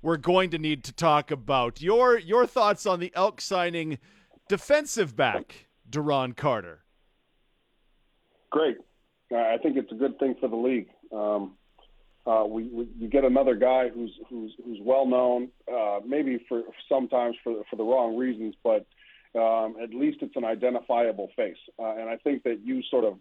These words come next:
Speaker 2: you sort of, the fact that you even mentioned it, w-, this was,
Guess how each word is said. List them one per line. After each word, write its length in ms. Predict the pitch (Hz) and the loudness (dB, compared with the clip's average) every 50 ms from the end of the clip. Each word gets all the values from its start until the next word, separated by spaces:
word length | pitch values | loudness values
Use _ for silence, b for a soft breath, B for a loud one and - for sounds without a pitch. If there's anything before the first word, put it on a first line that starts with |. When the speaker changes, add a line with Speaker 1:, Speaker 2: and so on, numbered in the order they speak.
| _ _ | _ _
Speaker 2:
you 140 | 120 131 139 | -8 -8 -6
sort 220 | - - 117 110 | -4 -2 -2 -2
of, 80 | 107 - - - _ _ _ _ _ _ _ _ | -4 -6 -10 -18 _ _ _ _ _ _ _ _
the 300 | - 127 120 110 - - - - | -14 -14 -14 -12 -14 -14 -4 0
fact 200 | 139 151 147 - | 0 0 0 0
that 120 | 123 - | -4 -2
you 80 | 127 123 | -2 0
even 260 | 123 117 107 117 110 | 0 0 -2 -2 0
mentioned 360 | 107 117 127 135 135 - - 110 | 0 0 0 0 0 -2 -2 -2
it, 80 | 107 104 | -2 -2
w-, 440 | 101 107 110 110 101 101 113 110 90 107 104 98 | -2 -4 -4 -4 -4 -4 -6 -6 -6 -10 -8 -4
this 180 | 110 107 101 - - | -4 -4 -4 -6 -4
was, 200 | 107 104 101 95 | -2 -2 -2 -2